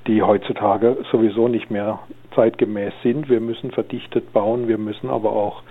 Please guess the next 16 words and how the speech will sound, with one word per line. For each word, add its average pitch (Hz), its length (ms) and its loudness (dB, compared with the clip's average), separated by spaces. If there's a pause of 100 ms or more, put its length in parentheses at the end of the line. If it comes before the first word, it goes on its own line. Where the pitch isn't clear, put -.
(420)
im 151 180 6
Innenbereich 120 720 4 (140)
verdichten 120 640 -8
und 110 220 -8
wir 104 100 -2
können 104 280 -6
nicht 101 240 -10
weiterhin, 101 680 -4 (640)
ähm, 101 720 0 (100)
jeden 110 420 4
Tag 104 380 2 (520)
Einfamilienhäuschen 107 1160 0
in 110 120 -6
die 104 100 -4
Fläche 98 360 0
bauen. 98 420 -2